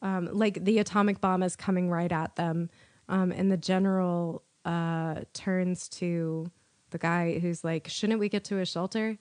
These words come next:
And he says, "There's no way to survive this." I was like, "You motherfuckers, you spent all this money making these stupid animated videos that are like, 'Duck and cover,'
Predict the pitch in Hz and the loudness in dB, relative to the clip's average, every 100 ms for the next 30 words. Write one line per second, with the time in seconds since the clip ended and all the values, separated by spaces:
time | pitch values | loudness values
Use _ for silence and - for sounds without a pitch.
0 | - 185 185 180 185 180 170 175 180 180 | -4 0 0 -2 -4 -4 -4 -2 -2 -2
1 | 175 175 170 165 156 165 156 143 165 - | -2 0 0 0 -2 -4 -2 -2 -2 -4
2 | - 143 170 - _ _ _ _ - - | -8 -6 -10 -14 _ _ _ _ -20 -8
3 | 214 202 220 202 196 196 220 226 - 190 | -2 0 0 2 2 4 2 0 0 -4
4 | 175 160 147 - - - _ _ 196 196 | -2 -4 -4 -6 -10 -16 _ _ -2 0
5 | - - 220 202 190 - _ _ _ _ | -2 -2 -2 0 -4 -10 _ _ _ _
6 | _ - 208 214 220 214 208 190 180 180 | _ -2 0 2 2 2 4 4 2 0
7 | - _ - 190 202 196 196 185 - - | -4 _ 0 0 2 2 4 2 -4 -6
8 | 220 214 208 196 190 185 180 170 170 165 | -4 0 2 4 4 4 2 0 0 2
9 | 156 156 170 165 165 170 165 170 - - | 0 -2 -2 0 2 2 0 -2 -8 -20
10 | - _ - 170 170 208 214 - 247 214 | -20 _ -4 -4 0 0 2 6 6 6
11 | 175 175 | 2 0